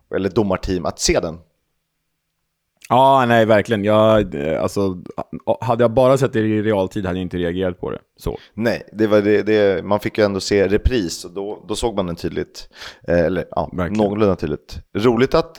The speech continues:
Speaker 1: Joe Rankin Costello spelade tia, eller de spelade med dubbla tior, honom och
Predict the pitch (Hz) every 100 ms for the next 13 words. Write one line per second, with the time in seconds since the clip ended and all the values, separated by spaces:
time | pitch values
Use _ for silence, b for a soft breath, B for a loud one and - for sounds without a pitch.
0 | 135 123 113 107 98 104 92 95 - 92
1 | 92 101 87 87 90 - 101 135 - 87
2 | 95 98 92 101 98 101 90 98 98 113
3 | 98 143 - 90 78 73 95 92 95 87
4 | 95 -